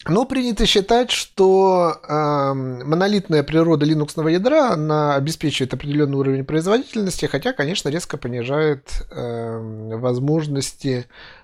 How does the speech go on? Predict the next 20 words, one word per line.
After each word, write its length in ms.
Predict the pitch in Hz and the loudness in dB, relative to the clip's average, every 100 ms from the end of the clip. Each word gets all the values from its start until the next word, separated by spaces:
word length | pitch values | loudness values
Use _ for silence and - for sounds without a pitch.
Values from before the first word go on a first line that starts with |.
| _ | _
по 120 | - 139 | -4 -2
управлению, 960 | 139 131 135 147 151 143 135 123 113 _ _ _ _ | 0 2 2 2 0 0 -2 -4 -6 _ _ _ _
эм, 1120 | - 117 117 117 117 113 113 110 120 120 131 | -12 -10 -8 -8 -8 -8 -10 -12 -14 -14 -12
э, 380 | 131 127 123 123 | -12 -10 -8 -6
степенями 460 | 120 139 139 127 123 | -6 -4 0 0 0
безопасности. 840 | 127 165 - 127 107 98 - 117 - - | 0 0 0 -4 -6 -8 -10 -14 -18 -14
То 100 | 110 | -12
есть, 80 | |
как 160 | - 123 | -10 -6
только 260 | 135 127 123 | -6 -4 -2
вы 180 | 127 127 | 0 0
отходите 800 | 127 143 123 123 - 120 117 - - - - - - _ | -2 -2 -2 -4 -2 -2 -2 -6 -20 -20 -20 -20 -20 _
от, 240 | 127 123 - - - | -12 -12 -12 -14 -6
эм, 580 | 120 120 120 117 117 113 - | -2 -2 0 -2 -4 -4 -4
архитектуры 680 | 135 147 143 151 156 143 | -2 -2 -4 -4 0 0
монолитного 600 | 135 139 143 143 135 131 | 2 2 2 2 0 0
ядра, 480 | 131 135 151 220 277 - | 0 2 2 0 -2 -10
ну, 200 | 156 135 | -8 -8
в 60 | 120 | -4
частности, 640 | 147 - 127 - 123 110 | -6 -4 -8 -10 -10 -10